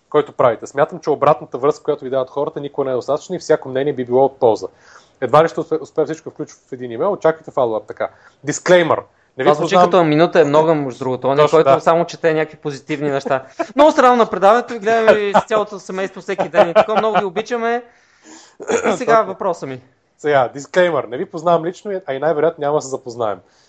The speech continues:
Speaker 1: Не трябва да се съобразявате с мненията или оценките, които са изказани тук. Идеята е всичко, на всичко е просто нещо да се подобри, ако е необходимо.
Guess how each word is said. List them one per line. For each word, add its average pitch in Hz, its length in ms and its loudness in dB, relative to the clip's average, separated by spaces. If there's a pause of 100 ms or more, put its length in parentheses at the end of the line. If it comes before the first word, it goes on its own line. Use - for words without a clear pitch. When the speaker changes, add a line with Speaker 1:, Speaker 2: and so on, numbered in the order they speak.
(140)
Speaker 1:
Не - 100 -2
трябва 160 200 4
да 170 40 2
се - 80 -14
съобразявате 151 440 0
с - 80 -18
мненията 143 320 -6
или 131 80 -6
оценките, 147 440 -8
които 147 240 -14
са 135 80 -10
изказани 135 440 0
тук. - 320 -14 (360)
Идеята 175 460 2
е 180 100 2
всичко, - 480 -18
на 139 100 -6
всичко - 300 -6
е - 80 -6
просто 165 300 2
нещо 156 180 0
да 165 60 -10
се - 100 -20
подобри, 131 420 -2
ако 156 220 2
е 165 40 2
необходимо. 131 580 0